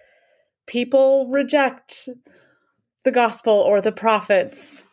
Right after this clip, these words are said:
and sometimes they reject miracles that they see, but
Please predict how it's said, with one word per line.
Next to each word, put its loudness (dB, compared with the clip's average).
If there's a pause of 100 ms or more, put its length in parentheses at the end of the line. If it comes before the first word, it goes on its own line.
and 0
sometimes -4
they 2
reject -2
miracles 0
that -2
they -2
see, -10 (180)
but 0